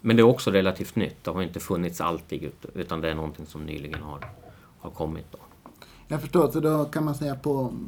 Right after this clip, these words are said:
Speaker 2: på nittonhundranittiotalet och tidigare där då, då var det kanske mer att man, man fick söka vård inom den allmänna sjukvården i likhet med alla andra då.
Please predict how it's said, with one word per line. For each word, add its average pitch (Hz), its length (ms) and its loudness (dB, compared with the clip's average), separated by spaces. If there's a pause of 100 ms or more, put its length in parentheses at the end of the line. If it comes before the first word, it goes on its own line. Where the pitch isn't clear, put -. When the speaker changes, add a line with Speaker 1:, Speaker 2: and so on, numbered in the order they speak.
(140)
Speaker 2:
på 135 380 0
nittonhundranittiotalet 143 1700 0
och 127 140 -2
tidigare 143 420 4
där 123 180 -2
då, 123 200 -4 (300)
då 156 80 -2
var 147 200 4
det 170 80 4
kanske 143 320 0
mer 127 240 2
att 117 140 -8
man, 123 280 -2
man 135 200 -4
fick 131 120 -4
söka 123 480 -4 (100)
vård 127 260 0
inom 120 260 2
den 120 120 0
allmänna 123 360 0
sjukvården 123 600 -2
i 135 60 -4
likhet 127 480 -2
med 131 100 0
alla 110 120 -6
andra 123 260 -4
då. - 160 -8